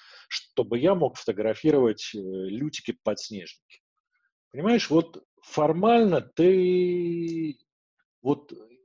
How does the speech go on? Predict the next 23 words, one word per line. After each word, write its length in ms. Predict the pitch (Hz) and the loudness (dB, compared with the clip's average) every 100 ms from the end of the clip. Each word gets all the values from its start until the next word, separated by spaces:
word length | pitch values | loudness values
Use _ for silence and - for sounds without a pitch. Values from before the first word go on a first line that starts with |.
| _ _ _ | _ _ _
две 260 | _ 147 180 | _ 2 4
вещи, 340 | 175 165 - | 6 2 2
вот, 140 | 127 - | -6 -4
которые 380 | - 131 151 143 | -2 0 0 0
ты 120 | 139 | -2
описал, 560 | - 170 247 254 262 - - - | -2 -2 2 2 0 -8 -20 -10
они 540 | - 139 175 185 139 - | -2 0 2 2 0 -6
могут 480 | 127 170 185 131 - | -2 2 2 2 -2
как 300 | - 139 - | 0 0 0
и 40 | |
являться 560 | 143 147 151 143 120 120 - | 0 4 4 4 2 -6 0
первыми 340 | 180 233 262 | 2 2 -2
шагами, 600 | - 240 214 240 233 214 | 0 0 2 2 2 0
но 360 | 131 170 175 - - - | 2 2 2 -2 -14 -6
ты 80 | - | -6
понимаешь, 560 | 147 170 196 165 - - | -4 -2 2 2 0 -2
любые 440 | 117 151 190 196 | 0 2 4 4
вот 200 | 156 151 | 4 2
эти 140 | 170 151 | 0 0
вот 200 | 143 156 | -2 -4
истории 600 | - - 180 160 139 - | -4 2 4 6 2 0
про 380 | 143 147 151 135 - - _ _ _ _ _ - | 0 2 2 0 -6 -20 _ _ _ _ _ -10
закономерности 1200 | 107 147 160 151 170 254 269 240 - - 101 | -4 -2 0 2 2 2 2 0 -4 -6 -8